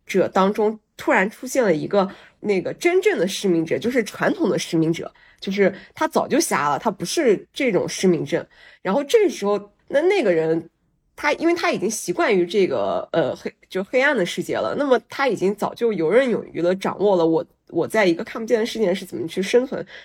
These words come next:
这样一套法则了，他反而就成了这里面人就是又是地位最高的，所以他成了一个那种土匪头子的那种感觉。就是我觉得这个是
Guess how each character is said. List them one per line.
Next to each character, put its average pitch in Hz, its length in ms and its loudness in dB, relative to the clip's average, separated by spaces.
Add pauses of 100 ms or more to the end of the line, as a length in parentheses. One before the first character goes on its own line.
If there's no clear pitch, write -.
这 - 120 -6
样 185 120 2
一 190 40 4
套 233 220 0
法 - 260 -8
则 98 120 -10
了， 120 200 0 (280)
他 311 160 0
反 - 160 -2
而 139 120 -2
就 220 140 0
成 185 240 -4
了 170 100 2
这 233 200 2
里 190 80 2
面 120 420 -4
人 170 240 2
就 185 100 -2
是 180 340 0
又 247 140 4
是 214 160 0 (200)
地 233 100 0
位 180 100 4
最 180 140 0
高 185 220 0
的， - 160 -6 (320)
所 220 140 2
以 220 40 0 (140)
他 254 160 -2
成 190 200 -4
了 175 80 4
一 180 80 4
个 165 360 0 (120)
那 190 140 0
种 156 260 -4
土 190 140 -2
匪 190 120 2
头 - 240 -8
子 170 100 -6
的 170 100 4
那 165 140 4
种 127 220 -4 (300)
感 - 180 2
觉。 - 180 -10 (380)
就 330 120 -8
是 359 60 2
我 214 160 4
觉 185 100 -4
得 220 100 0
这 349 280 -2
个 180 100 4
是 185 320 0